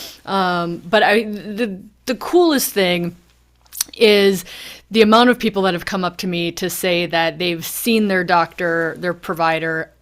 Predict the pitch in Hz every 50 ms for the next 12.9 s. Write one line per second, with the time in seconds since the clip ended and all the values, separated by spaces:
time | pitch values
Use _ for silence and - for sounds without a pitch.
0 | _ _ _ _ _ _ _ _ _ _ _ _ - 190 165 226 220 196 - -
1 | 247 233 220 208 220 196 180 196 190 190 185 190 180 175 175 175 175 185 175 170
2 | 165 160 165 185 170 170 147 180 170 - - 254 233 226 208 196 - 190 175 165
3 | 165 - - 165 156 156 - - 185 - - 202 196 190 190 - 165 180 175 -
4 | - 175 - 180 165 160 156 156 160 156 - - - - - - - - - 185
5 | 185 180 180 180 180 175 170 - 175 170 208 202 196 202 - 202 185 190 190 175
6 | 185 175 175 190 185 - - - 196 185 180 175 175 165 170 165 175 165 160 165
7 | 165 170 - 285 302 - - 262 220 240 233 220 - - 247 220 208 208 208 202
8 | 202 - 220 - 156 - - - 294 285 269 269 247 240 233 226 247 220 208 208
9 | 208 202 - 214 196 196 196 190 190 185 - - 185 175 175 170 170 175 170 175
10 | - - 294 311 302 - 277 226 247 240 - 254 226 196 214 214 208 196 196 190
11 | 190 190 - - - 190 185 185 180 - - - 180 170 - 269 294 320 311 -
12 | 254 254 247 233 214 196 208 - - 196 175 190 196 190 190 185 175